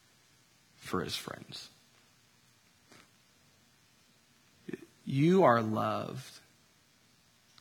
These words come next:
to the greatest degree of love that you could ever be loved with. Why? Because this baby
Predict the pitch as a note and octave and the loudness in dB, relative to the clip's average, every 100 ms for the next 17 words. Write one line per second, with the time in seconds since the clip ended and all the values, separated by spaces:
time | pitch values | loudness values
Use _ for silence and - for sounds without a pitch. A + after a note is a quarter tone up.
0 | _ - C3 A#2 A#2+ B2 C3+ C#3 C3+ C3+ | _ -2 2 2 2 6 6 6 2 0
1 | A#2+ A#2 A2+ G#2+ A#2 A#2 A#2+ B2 A#2+ C3 | 0 2 0 -2 -4 -4 -4 -6 -6 -6
2 | A#2+ G#2+ A2+ A2 G#2+ A2 G#2+ A2+ - F#2 | -6 -4 -4 -4 -6 -4 -4 -6 -8 -10
3 | - - - - - - - _ _ - | -10 -14 -18 -20 -20 -20 -20 _ _ -20
4 | _ _ _ C3 A2+ A2+ C3+ C3 C3 B2+ | _ _ _ 0 0 0 -2 -2 -2 -2
5 | C3+ C3+ A#2+ B2+ B2 - - | -4 0 2 4 2 -4 -8